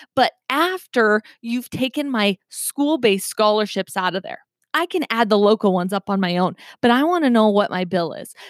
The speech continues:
because schools are really bad about giving you a vague number, right? "Oh, it's gonna be approximately eighteen thousand dollars this school year." You don't know if they're including transportation, things you don't have to pay them.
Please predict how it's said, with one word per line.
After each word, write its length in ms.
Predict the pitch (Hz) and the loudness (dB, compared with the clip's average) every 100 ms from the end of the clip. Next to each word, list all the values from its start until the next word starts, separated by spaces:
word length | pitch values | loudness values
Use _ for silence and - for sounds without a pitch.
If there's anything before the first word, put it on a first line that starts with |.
| - | -2
because 340 | 302 302 294 | 0 2 -2
schools 400 | - - 359 480 | -4 -2 0 2
are 120 | 370 | 0
really 220 | 285 277 262 | 0 -2 -2
bad 300 | 214 202 220 | -2 -2 0
about 220 | 202 202 | -2 -2
giving 240 | 220 226 | -4 -2
you 140 | 220 190 | 2 2
a 40 | |
vague 360 | 170 180 180 180 | 2 -2 -2 -2
number, 360 | 170 151 80 - | -6 -8 -14 -6
right? 360 | 214 247 320 - - - | -2 -2 -4 -12 -14 0
"Oh, 180 | 370 359 | 4 4
it's 240 | - - | 2 -2
gonna 180 | 349 339 | -4 -2
be 140 | 330 | 0
approximately 960 | 294 - - 277 302 - 262 240 233 226 - | -2 -4 -2 0 0 -4 -8 -4 -2 -4 -4
eighteen 420 | 214 - - 220 | -8 -6 -6 -4
thousand 360 | 208 208 202 202 | -2 -2 0 2
dollars 480 | 196 208 175 - 190 | 4 4 2 -4 -6
this 180 | 196 | -6
school 240 | - - 196 | -4 0 0
year." 280 | 170 - - - - | 0 -6 -14 -20 -20
You 220 | 277 285 381 | -2 4 4
don't 240 | 370 196 | 4 2
know 160 | 220 208 | 2 0
if 160 | 202 | 0
they're 160 | 208 190 | 0 2
including 460 | 185 - 196 180 | 0 -2 -2 -2
transportation, 1080 | - - 180 180 - - - 190 - 277 320 | -12 -12 -12 -12 -18 -20 -12 -10 -6 -4 -4
things 260 | 269 247 220 | -4 -4 -4
you 120 | 226 | -2
don't 180 | 208 226 | -2 -4
have 160 | 220 | -12
to 100 | 196 | -14
pay 220 | - 202 | -6 -2
them. 220 | 196 233 | 2 0